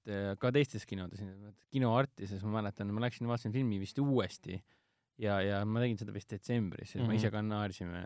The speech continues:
Speaker 1: na-, naersime, et nagu mis, mis toimub. Film tuli oktoobris. Film sai väga populaarseks, sellest on tehtud ka, kuna kontseptsioon seisneb selles, et sa-, vanad sõbrad saavad kokku, keskealised nii-öelda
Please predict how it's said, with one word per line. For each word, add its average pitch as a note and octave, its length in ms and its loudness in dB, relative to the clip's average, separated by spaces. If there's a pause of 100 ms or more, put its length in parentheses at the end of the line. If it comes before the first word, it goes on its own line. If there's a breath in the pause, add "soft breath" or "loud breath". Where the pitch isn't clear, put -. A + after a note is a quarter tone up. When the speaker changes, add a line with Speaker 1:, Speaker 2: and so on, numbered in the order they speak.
(140)
Speaker 1:
na-, G#2 200 -2
naersime, G2+ 520 -4
et F2+ 140 -12
nagu F#2+ 180 -18
mis, A2+ 320 -18
mis A#2 180 -10
toimub. G#2+ 360 0 (340)
Film G2+ 120 -14
tuli F#2+ 180 -2
oktoobris. G2 480 -2 (800 loud breath)
Film F3+ 140 4
sai D3+ 120 4
väga F3 180 4
populaarseks, C#3+ 600 2
sellest D3 320 2
on B2 140 2
tehtud D#3 420 2
ka, A2 840 6
kuna C#3+ 160 4
kontseptsioon C#3+ 520 4
seisneb B2 340 0
selles, D#3 300 4
et G2+ 160 0
sa-, C3+ 220 0
vanad C#3 220 4
sõbrad C3+ 340 2
saavad G#2+ 260 0
kokku, G3 300 -2
keskealised G2+ 680 0
nii-öelda F#2+ 460 -6